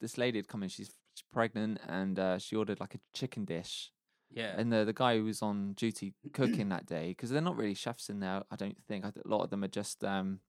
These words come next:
Speaker 1: uh, they're just cooking prepped food that's come in or something,
Speaker 2: Well,
Speaker 1: and
Speaker 2: mo-, most of them have all got, like,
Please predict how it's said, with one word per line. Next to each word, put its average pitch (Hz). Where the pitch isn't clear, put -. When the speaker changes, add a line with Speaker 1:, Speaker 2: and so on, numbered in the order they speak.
Speaker 1:
uh, 95
they're 107
just -
cooking 110
prepped -
food 104
that's -
come 113
in 104
or 98
something, 104
Speaker 2:
Well, 135
Speaker 1:
and 139
Speaker 2:
mo-, 151
most 151
of 101
them 98
have 107
all 110
got, 110
like, 110